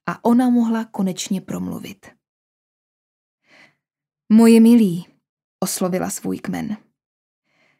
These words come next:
„Jak jistě víte, zítra v noci vejde měsíc do fáze úplňku. Čeká nás tedy další úplňková slavnost. Ráda bych oznámila, že tato slavnost bude opravdu výjimečná.“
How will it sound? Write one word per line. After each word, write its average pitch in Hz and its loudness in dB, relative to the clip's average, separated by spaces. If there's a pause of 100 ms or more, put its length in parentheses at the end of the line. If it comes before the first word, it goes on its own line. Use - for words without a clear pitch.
(400)
„Jak 220 0
jistě 240 0
víte, 220 -2 (180)
zítra 247 0
v 220 0
noci 247 0
vejde 226 2
měsíc 214 0
do 208 0
fáze 208 0
úplňku. 196 -4 (160)
Čeká 196 0
nás 196 -2
tedy 185 -8
další 226 -2
úplňková 185 -2
slavnost. 185 -6 (800)
Ráda 269 4
bych 285 2
oznámila, 226 4
že 262 0
tato 233 -2
slavnost 220 -2
bude 190 -4 (160)
opravdu 226 0
výjimečná.“ 202 -2